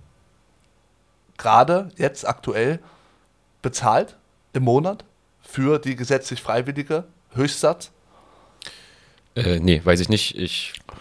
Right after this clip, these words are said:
Speaker 2: hab, äh, bin n-, nicht drin im Thema.
Speaker 1: Gut, äh, ich will's dir natürlich verraten. Ähm, es sind im Monat neunhundertdreißig Euro.
Speaker 2: Das ist der
Speaker 1: Also
Speaker 2: Höchstsatz.
Speaker 1: neunhundertachtundzwanzig, bla bla bla. Ich will das jetzt mal aufnehmen.
Speaker 2: Ja.
Speaker 1: Auf neunhundertdreißig Euro.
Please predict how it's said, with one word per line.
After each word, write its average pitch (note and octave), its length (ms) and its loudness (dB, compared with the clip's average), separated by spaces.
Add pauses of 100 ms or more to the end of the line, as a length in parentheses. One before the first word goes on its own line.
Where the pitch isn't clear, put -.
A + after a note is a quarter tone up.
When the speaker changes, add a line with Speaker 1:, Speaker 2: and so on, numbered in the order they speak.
(160)
Speaker 2:
hab, - 300 -10
äh, F2 220 0 (200)
bin E2 340 -4
n-, G2+ 140 -4
nicht C3 240 0
drin F2+ 100 4
im D2+ 100 0
Thema. E2 260 2 (160)
Speaker 1:
Gut, C3+ 340 0
äh, D3 260 8
ich C#3 240 2
will's E3 180 6
dir D#3+ 100 2
natürlich C3+ 300 4
verraten. A2 600 2
Ähm, B2+ 240 2
es B2 140 -4
sind F3 180 0
im C3+ 120 0
Monat D#3+ 400 4
neunhundertdreißig C3+ 1700 0 (240)
Euro. G2+ 440 -2 (260)
Speaker 2:
Das - 80 -12
ist - 60 -4
der F#2 80 6
Speaker 1:
Also F2 100 6
Speaker 2:
Höchstsatz. A#2 260 4
Speaker 1:
neunhundertachtundzwanzig, A#2 1040 0
bla G#2+ 140 -4
bla G2+ 120 -6
bla. G#2+ 160 -6
Ich - 120 -8
will B2 100 2
das A2 140 -6
jetzt - 200 -8
mal G#2 80 -4
aufnehmen. F2+ 400 2
Speaker 2:
Ja. - 60 -20
Speaker 1:
Auf - 120 -20
neunhundertdreißig B2 1000 -2
Euro. B2+ 340 0